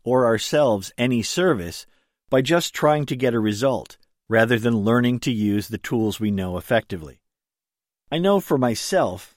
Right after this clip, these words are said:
that practice is not my favorite thing. I'd rather be out there doing the work. But taking the time to learn the principles behind the training tools that I know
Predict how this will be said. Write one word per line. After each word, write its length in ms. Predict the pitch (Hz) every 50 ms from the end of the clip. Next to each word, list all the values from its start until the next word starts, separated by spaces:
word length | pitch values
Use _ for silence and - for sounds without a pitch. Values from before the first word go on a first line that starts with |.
| _
that 180 | - 113 107 _
practice 640 | - - 165 156 151 - - 120 104 95 - - - -
is 160 | 120 104 101
not 220 | 107 110 113 98
my 140 | 104 101 98
favorite 420 | - - 110 104 98 90 90 82
thing. 400 | - - 123 110 92 73 - - _ _ _ _ _ _ _ -
I'd 200 | 123 143 131 143
rather 280 | 160 170 165 160 147
be 240 | 135 131 135 127 120
out 200 | 117 117 110 -
there 200 | - 117 113 107
doing 440 | 101 - - 113 113 113 110 107 101
the 100 | 98 98
work. 400 | 104 110 107 92 80 _ - - _ _ _ _ _ _ _ _ _ _ _ _ _ _ _ -
But 100 | 135 131
taking 400 | - 208 214 214 - 233 214 202
the 80 | 202
time 360 | 190 - 165 135 131 131 131 123
to 120 | - 131
learn 360 | 110 107 110 127 139 151 151 151
the 80 | 143
principles 600 | - - 160 147 139 - 135 104 87 95 90 82
behind 400 | - - 113 104 117 131 135 139
the 80 | 135 127
training 400 | - - 143 139 143 143 143 131
tools 320 | - 143 127 123 123 113 -
that 140 | 127 123
I 160 | 123 120 120 123
know 420 | 127 139 151 131 92 76 80